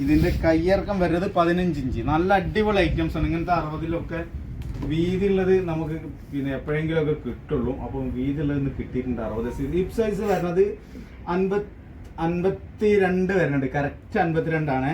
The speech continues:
ഹിപ്പ് സൈസ് വരുന്നത് ട്ടാ. ഓക്കെ, അപ്പൊ ഈ ഒരു മോഡലാണ് ഇനി കാണിക്കാനുള്ളത്. ഇരുന്നൂറ്റി, എത്ര റേറ്റ് ഞാൻ പറഞ്ഞത്? അപ്പൊ ഇതിന്റെ റേറ്റ് വരുന്നത് ഇരുന്നൂറ്റി എഴുപതാണ്. അപ്പൊ ഈ ഒരു അളവിലാണ് ഫുൾ ഇനി നമുക്ക്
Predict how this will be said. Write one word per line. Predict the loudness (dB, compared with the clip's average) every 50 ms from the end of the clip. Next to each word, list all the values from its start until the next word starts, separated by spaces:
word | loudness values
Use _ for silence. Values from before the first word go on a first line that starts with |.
| -4 -4
ഹിപ്പ് | -8 -8 -6 -4
സൈസ് | -4 -4 -4 -4
വരുന്നത് | -4 -4 -4 -4 -4 -4 -4 -4
ട്ടാ. | -4 -4 -4 -4 -4 -4
ഓക്കെ, | -4 -4 -4 -4 -6 -8 -12 -16 -16 -18 -16 -16 -16 -14 -14 -14 -14 -14 -14 -10 -6 -4
അപ്പൊ | -2 0
ഈ | 0 0 0 2 2 2
ഒരു | 2 4 2
മോഡലാണ് | 2 2 2 2 2 2 2 2 0
ഇനി | 0 0
കാണിക്കാനുള്ളത്. | 0 0 0 0 0 0 0 0 0 0 -2 -2 -2
ഇരുന്നൂറ്റി, | -4 -4 -4 -4 -4 -4 -4 -6 -8 -6 -6
എത്ര | -4 -2 -2 -2 0
റേറ്റ് | 0 0 0 0 0
ഞാൻ | 0 0
പറഞ്ഞത്? | 0 0 2 2 2 2 2 0 -6 -12 -12 -12 -12 -10 -4
അപ്പൊ | 0 4 4
ഇതിന്റെ | 4 4 4 2 2 4
റേറ്റ് | 4 4 4 2 2 -2 -2 0 2 2
വരുന്നത് | 2 2 2 0 -2 -2 -2 -2 -4 -4 -2
ഇരുന്നൂറ്റി | -2 0 0 0 0 0 -2 -2 0 2 2 4
എഴുപതാണ്. | 4 4 4 4 2 2 2 2 0 0 0 0
അപ്പൊ | 0 0 0 2
ഈ | 2 4 4
ഒരു | 4 4 4
അളവിലാണ് | 2 2 4 4 4 4 4 2 2 0 -2
ഫുൾ | -2 -2 0 2 2 4
ഇനി | 4 4 4 4
നമുക്ക് | 4 2 2 2 2